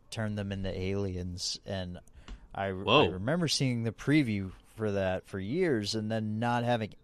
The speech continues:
Speaker 1: any idea what it was and finding out later it was this show called The Tomorrow People. But he, uh, Christian Tessier was the star of that show.
Speaker 2: Wow, so he had a
Speaker 1: So
Speaker 2: decent career. He was in Shattered Glass and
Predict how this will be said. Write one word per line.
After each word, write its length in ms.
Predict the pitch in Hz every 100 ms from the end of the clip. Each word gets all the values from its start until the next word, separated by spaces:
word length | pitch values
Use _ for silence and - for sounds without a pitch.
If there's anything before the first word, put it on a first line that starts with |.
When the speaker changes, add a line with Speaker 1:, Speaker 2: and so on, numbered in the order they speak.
| -
Speaker 1:
any 340 | 160 156 139
idea 400 | 127 117 113 110
what 200 | 101 104
it 120 | 101 95
was 600 | 98 90 82 90 - - - -
and 300 | 107 98 95
finding 480 | - 113 107 104 98
out 220 | 95 98
later 460 | 110 95 87 85 85 -
it 100 | 113
was 260 | 95 90 -
this 140 | 92
show 300 | - - 90
called 300 | - 95 90
The 60 | -
Tomorrow 420 | - 92 85 80
People. 460 | - 90 - 80 - - - - -
But 200 | 104 92
he, 720 | - - - 123 123 123 120 -
uh, 240 | 120 104 101
Christian 440 | - 123 - 107
Tessier 600 | - 113 - 104 95 90
was 220 | 90 87
the 60 | 95
star 320 | - 101 92
of 60 | 80
that 240 | 87 85 -
show. 340 | 80 73 - - - - - -
Speaker 2:
Wow, 300 | 117 165 165
so 120 | 92
he 80 | 165
had 80 | 247
a 40 |
Speaker 1:
So 60 | 180
Speaker 2:
decent 260 | 123 127 -
career. 260 | 127 156
He 80 | 117
was 100 | 127
in 100 | 127
Shattered 460 | - 131 135 143 107
Glass 500 | 110 120 139 139 110
and 180 | 101